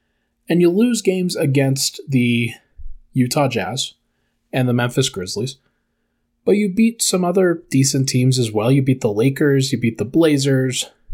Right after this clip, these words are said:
you beat the Clippers, and you beat the Detroit Pistons. And you feel pretty good. You feel like, "Okay, that's, that's pretty much what Denver's supposed to do." They're probably supposed to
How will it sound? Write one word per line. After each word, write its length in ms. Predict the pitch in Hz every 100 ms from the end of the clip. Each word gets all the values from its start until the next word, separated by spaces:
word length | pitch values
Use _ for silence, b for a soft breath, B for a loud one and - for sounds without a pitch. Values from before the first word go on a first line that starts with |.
| - - _
you 100 | 131
beat 240 | 117 113 -
the 80 |
Clippers, 680 | - 156 139 135 127 123 - - _ _ -
and 100 | 120
you 80 | 123
beat 140 | 120
the 80 | 117
Detroit 380 | 135 131 147 139
Pistons. 500 | 240 - 98 - - _ _ _ _ _ _ _ _ -
And 120 | 220
you 40 |
feel 220 | 233 294 -
pretty 220 | 254 233
good. 260 | 262 -
You 140 | 104 151
feel 180 | 208 214
like, 140 | 226
"Okay, 240 | 214 -
that's, 320 | 127 110 - -
that's 180 | 139
pretty 320 | - - 139 143
much 460 | 160 - - - -
what 180 | - 135
Denver's 320 | 143 151 139
supposed 360 | 143 139 143 -
to 60 |
do." 240 | 151 247 - _ _ _ _ _ _ _ _ _ -
They're 80 |
probably 260 | - 220 214
supposed 600 | - - - 135 151 -
to 220 | 170 190